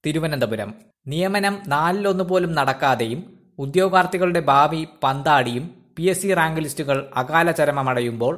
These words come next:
സ്വന്തക്കാർക്കും ഇഷ്ടക്കാർക്കും പുറംവാതിൽ കരാർ കൺസൾട്ടൻസി നിയമനങ്ങൾ തകൃതി. നൂറിലധികം റാങ്ക് ലിസ്റ്റുകളാണ് കഴിഞ്ഞ ജനുവരിക്കും ജൂണിനുമിടയിൽ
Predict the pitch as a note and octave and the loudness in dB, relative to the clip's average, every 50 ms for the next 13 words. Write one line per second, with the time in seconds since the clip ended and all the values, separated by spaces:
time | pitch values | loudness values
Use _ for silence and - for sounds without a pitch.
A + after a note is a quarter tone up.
0 | - - - _ _ _ _ _ _ _ - - D3+ D#3+ F3 F3+ G#3+ G#3 G3 F#3+ | -6 -14 -20 _ _ _ _ _ _ _ -8 -6 -4 -2 0 0 2 4 4 4
1 | F#3 F3+ - F3+ F3+ F3+ D#3+ - - - F3+ F3 - E3 D#3+ D3+ - E3 D3+ D3+ | 4 4 2 -4 -6 -6 -8 -6 -4 -2 0 2 4 4 4 2 0 -4 -6 -8
2 | D#3 - _ _ _ _ - D3 D3+ E3+ F3 F3+ F#3+ F#3 F#3 F3+ F#3 F#3 F3 - | -10 -16 _ _ _ _ -4 0 2 2 4 6 6 6 6 6 4 0 0 2
3 | E3+ D#3+ E3 D#3+ D#3+ - D#3+ D3+ C3+ - D3+ C#3 D#3 D3+ C#3 - C#3+ C#3 C#3 C3+ | 4 4 4 4 4 2 -2 -4 -2 -4 -4 -2 -2 -4 -4 -6 -8 -6 -4 -4
4 | C3+ C3+ C3+ C3 C3 C3 B2+ - - B2 B2 A#2 A#2+ A#2+ A2+ A2+ G#2 G2+ - - | -2 -2 -2 -2 -2 -4 -4 -2 -2 -2 -2 -2 -2 -4 -6 -6 -8 -12 -12 -18
5 | _ _ _ _ - C#3 D3+ F3 F#3+ G#3 G#3 G3+ G3 F#3 F#3 F#3+ F#3 F3+ D3 D3 | _ _ _ _ -10 -6 -4 -2 -2 0 2 2 2 2 0 -2 -2 0 2 2
6 | C#3+ D3 D#3+ E3+ F3 E3+ E3 - F3 D#3+ D#3 D3+ C#3+ C#3 C3+ C3+ B2+ B2+ C3 C#3 | 4 4 2 0 -2 -4 -4 -4 -4 0 2 4 4 4 2 0 -2 -2 0 0
7 | B2+ C3+ D#3 D#3+ E3 D#3+ C3+ C#3 C3+ C3+ D3+ D3+ E3 E3 D#3 E3 D#3 C#3+ C3+ B2 | 0 2 0 -2 -4 -4 -4 -4 -4 -2 -2 -2 -2 -2 -2 -4 -6 -6 -6 -8
8 | A#2+ C3 C#3 D#3+ E3 F3+ F3+ F3+ E3 D3 D3 D3 C#3 C3 | -6 -6 -4 -2 -2 -2 -2 0 0 0 0 0 0 -4